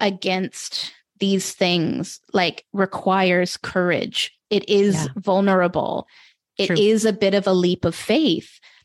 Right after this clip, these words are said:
Speaker 1: especially, like, when I tell people, like, "Oh no, you're surrounded by sluts," right? Like, "You're surrounded by
Speaker 2: Mm-hmm.
Speaker 1: hedonists. You can't see them, but they're
Speaker 2: <laughs>
Speaker 1: there."
Speaker 2: They're there. <laughs>
Speaker 1: Like,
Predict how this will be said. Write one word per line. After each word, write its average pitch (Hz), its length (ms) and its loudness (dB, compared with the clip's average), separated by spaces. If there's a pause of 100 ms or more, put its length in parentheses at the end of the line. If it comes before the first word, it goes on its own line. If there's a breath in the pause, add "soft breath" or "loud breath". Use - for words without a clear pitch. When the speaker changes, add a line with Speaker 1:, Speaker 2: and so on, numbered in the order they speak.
(140)
Speaker 1:
especially, 277 420 0
like, 339 140 0
when 233 100 0
I 202 80 0
tell 247 240 -4
people, 202 320 -8
like, 175 220 0 (140)
"Oh 269 240 2
no, 311 180 4
you're 196 220 2
surrounded 247 520 0
by 170 140 -2
sluts," - 480 -8
right? - 200 -4
Like, - 200 -2
"You're 214 140 2
surrounded 233 500 0
by 269 80 4
Speaker 2:
Mm-hmm. 247 260 2
Speaker 1:
hedonists. 269 440 0
You 233 160 0
can't 339 320 0
see 294 160 0
them, 208 200 -2
but 175 160 -2
they're 180 180 0
Speaker 2:
<laughs> 190 120 -2
Speaker 1:
there." 196 420 -4 (180)
Speaker 2:
They're 202 180 0
there. 190 340 0 (300)
<laughs> - 0 -
Speaker 1:
Like, 208 540 2